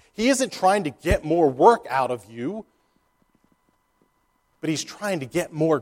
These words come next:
grace into you. He wants to use the circumstances of your life to draw you closer to him, not in order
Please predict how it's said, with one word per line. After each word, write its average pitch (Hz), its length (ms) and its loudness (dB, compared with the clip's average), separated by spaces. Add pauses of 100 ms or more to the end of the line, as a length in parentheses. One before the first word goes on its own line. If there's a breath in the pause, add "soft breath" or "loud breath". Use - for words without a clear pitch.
(140)
grace 175 580 -10
into 202 380 -10
you. 98 220 -20 (680)
He 226 160 -6
wants 185 220 -2
to 180 120 -4
use 143 680 -6
the 139 100 -16
circumstances 123 1200 -6
of 165 180 -8
your 120 220 -12 (200)
life - 440 -20 (2000)
to 139 80 -16
draw 160 380 2
you 127 320 -4
closer 226 580 0
to - 160 -16 (140)
him, 208 220 -14 (1900)
not 185 300 -4
in 196 120 0
order 156 480 -2